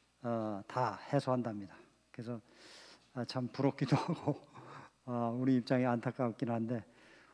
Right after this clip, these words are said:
어쨌든 현실이 이러니까 우리도 이제 뭐 금년 십일월 경이면, 어, 좀 팬데믹이 풀리는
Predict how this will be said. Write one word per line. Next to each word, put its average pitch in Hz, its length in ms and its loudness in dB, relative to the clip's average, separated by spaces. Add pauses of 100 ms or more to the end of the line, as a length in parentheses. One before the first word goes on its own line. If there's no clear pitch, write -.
(100)
어쨌든 156 340 6
현실이 156 460 6
이러니까 139 500 6
우리도 147 440 6
이제 139 180 6
뭐 127 420 4
금년 135 440 6 (500)
십일월 160 460 4
경이면, 139 680 6 (220)
어, 120 640 6
좀 117 300 8 (640)
팬데믹이 131 480 12
풀리는 127 680 10